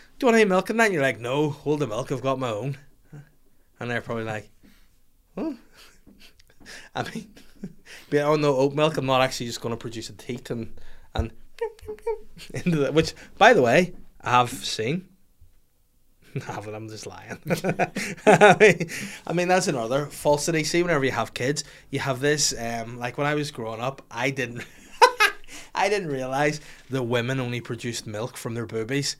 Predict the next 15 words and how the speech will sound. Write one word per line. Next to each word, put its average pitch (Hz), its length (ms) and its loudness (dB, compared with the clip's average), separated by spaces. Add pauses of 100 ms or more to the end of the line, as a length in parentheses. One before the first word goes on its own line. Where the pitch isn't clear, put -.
(200)
whenever 117 400 -4
they 117 120 -2
had, 110 240 -2
like, 110 300 -6 (220)
babies. 135 500 -2 (680)
I 139 120 2
just 165 200 -4
thought 117 160 0
it 113 40 -8
was, 117 120 -8
like, 113 160 -8
a 107 80 -12
weapon 110 460 -4
women 110 260 -6
had. 127 300 -2